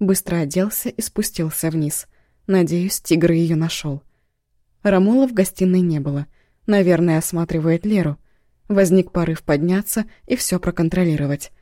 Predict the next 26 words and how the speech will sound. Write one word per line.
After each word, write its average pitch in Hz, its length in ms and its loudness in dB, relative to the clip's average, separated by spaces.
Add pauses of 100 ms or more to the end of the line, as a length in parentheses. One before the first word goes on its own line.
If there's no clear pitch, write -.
(300)
Не 233 120 4
хотелось 226 500 0
оставлять 170 440 -2
их - 140 -8
наедине. 160 520 0 (560)
Усилием 160 600 -2
воли 190 320 0 (240)
задушил 196 500 2
в 247 60 -10
себе 233 240 0
этот - 360 -6
порыв 165 400 -2 (260)
и - 60 0
двинулся 202 460 2
дальше, 151 480 -4 (1040)
направляясь 165 720 2
к - 80 -20
входной 170 480 0
двери, 160 380 0 (260)
чтобы 170 320 0
посмотреть, 165 580 -4
кто - 220 -4
подъехал. 151 580 -2 (460)
Не 202 100 4
успел 175 400 0
выйти, 196 400 -2